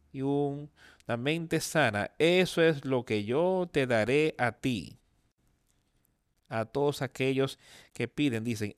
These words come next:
"Eso es lo que yo te daré". Recuerda eso, porque si tú fuiste cortado del que por naturaleza es olivo silvestre y contra naturaleza fuiste injertado en el buen olivo,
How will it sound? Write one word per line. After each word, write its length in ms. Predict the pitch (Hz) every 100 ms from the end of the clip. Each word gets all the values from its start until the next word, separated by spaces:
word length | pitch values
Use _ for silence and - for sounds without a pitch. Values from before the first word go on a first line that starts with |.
| -
"Eso 400 | 135 143 139 135
es 200 | 127 -
lo 200 | 117 113
que 160 | 107 98
yo 160 | 123
te 140 | - 104
daré". 460 | 92 120 117 - _ _ _ _ _ _ _ - - _ -
Recuerda 640 | 110 - 143 156 143 127
eso, 480 | 117 107 107 98 - _ _ _ _
porque 320 | 110 113 113
si 140 | 110 117
tú 200 | 156 151
fuiste 440 | - 151 147 147
cortado 840 | 139 120 113 131 139 147 151 151 143
del 240 | 131 123
que 140 | 127
por 200 | 120 120
naturaleza 720 | 117 113 117 117 113 135 139 139
es 120 | -
olivo 320 | 113 131 131
silvestre 800 | 127 120 104 135 151 - 156 151
y 60 | 143
contra 420 | 127 123 120 117
naturaleza 640 | 117 110 110 110 139 147 135
fuiste 420 | - 143 139 143
injertado 520 | 120 117 104 120 127
en 80 | 131
el 80 | 123
buen 160 | 123
olivo, 400 | 113 135 175 139